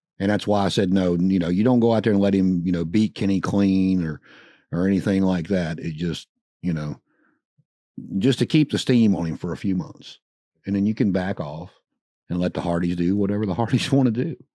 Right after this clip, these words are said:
And if you get a crowd and they wanna be broken again or whatever the hell they wanna do and see if it works this time, I mean, let 'em do it.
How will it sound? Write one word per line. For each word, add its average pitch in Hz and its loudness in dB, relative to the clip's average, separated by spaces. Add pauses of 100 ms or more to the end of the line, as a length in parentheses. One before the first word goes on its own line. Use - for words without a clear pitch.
(920)
And 92 -2
if 90 -2
you 95 0
get 110 2
a 101 2
crowd 113 2
and 110 4
they 107 4
wanna 113 4
be 113 4
broken 104 2
again 110 4
or 98 2
whatever 117 2
the 95 2
hell 117 2
they 113 4
wanna 113 2
do 113 4
and 95 0
see 107 -2
if 104 -4
it 87 -6
works 98 -2
this 110 0
time, 123 2
I 117 2
mean, 107 2
let 107 0
'em 139 -2
do 151 0
it. - -10